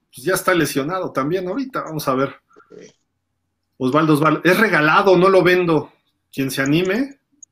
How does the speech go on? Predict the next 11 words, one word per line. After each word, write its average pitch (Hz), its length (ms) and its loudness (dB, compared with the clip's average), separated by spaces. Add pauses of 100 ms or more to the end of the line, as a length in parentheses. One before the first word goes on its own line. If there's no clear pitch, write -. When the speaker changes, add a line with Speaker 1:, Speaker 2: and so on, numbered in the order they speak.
(360)
Speaker 1:
quien 131 140 -4
Speaker 2:
Órale, 185 200 2
Speaker 1:
vaya, 170 60 2 (180)
Speaker 2:
buena 202 200 -8
onda. 208 80 -8
Speaker 1:
pueda 196 180 -2
venir 143 260 -8
a 147 40 -8
Miami 139 360 -2
este 156 180 -4
fin, 180 360 0